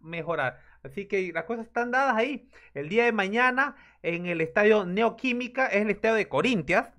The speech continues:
Neoquímica, eh, en el estadio de Corintias, siete y media de la noche, tendremos el partido entre la selección de Brasil y nuestra selección, eh, de mayores femenina. Eh,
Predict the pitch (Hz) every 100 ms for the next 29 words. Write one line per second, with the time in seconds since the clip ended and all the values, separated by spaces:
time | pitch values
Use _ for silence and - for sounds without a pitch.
0 | _ 151 180 190 - 208 202 226 294 -
1 | 151 147 143 139 139 147 139 190 202 190
2 | 175 214 226 - 135 - 233 240 240 226
3 | 202 170 170 214 220 208 175 214 240 220
4 | 202 196 233 233 - _ _ 175 175 185
5 | 208 208 202 170 151 - 208 208 208 -
6 | - 135 165 170 170 160 156 151 147 147
7 | 185 202 185 165 151 151 214 262 - 233
8 | 247 190 190 185 170 160 160 185 190 190
9 | - - - 156 160 160 180 170 151 180
10 | 180 - - - 165 160 185 147 113 -
11 | - - - 147 143